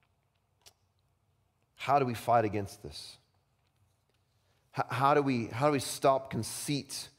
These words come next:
from plundering our communities and our joy? Paul gives us the positive. He gives us the flip side. We replace it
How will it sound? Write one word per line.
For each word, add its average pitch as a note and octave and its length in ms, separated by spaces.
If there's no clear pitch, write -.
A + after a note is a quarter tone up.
from A2+ 160
plundering D#3 680
our G#2+ 260
communities B2 840
and F3+ 200
our F3 100
joy? A2 560
Paul B2+ 200
gives C3 280
us A#2 140
the - 100
positive. G#2 640
He A2 100
gives A#2 160
us B2 80
the B2+ 140
flip D3 200
side. F2 400
We C3 100
replace C#3 560
it G#2+ 220